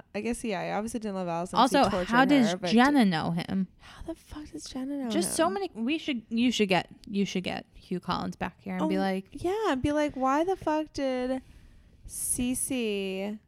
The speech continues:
Speaker 1: know, Charlotte know that you had a British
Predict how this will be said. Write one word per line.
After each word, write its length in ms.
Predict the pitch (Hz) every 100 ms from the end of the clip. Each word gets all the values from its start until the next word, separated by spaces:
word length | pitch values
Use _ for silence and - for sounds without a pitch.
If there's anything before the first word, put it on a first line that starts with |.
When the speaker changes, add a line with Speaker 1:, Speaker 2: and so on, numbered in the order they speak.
| _ _ _ _ _
Speaker 1:
know, 840 | 214 214 220 247 240 208 202 196 -
Charlotte 400 | 226 233 247 240
know 360 | 226 220 233 233
that 140 | 226
you 80 | 220
had 100 | 220
a 60 | 214
British 260 | 208 208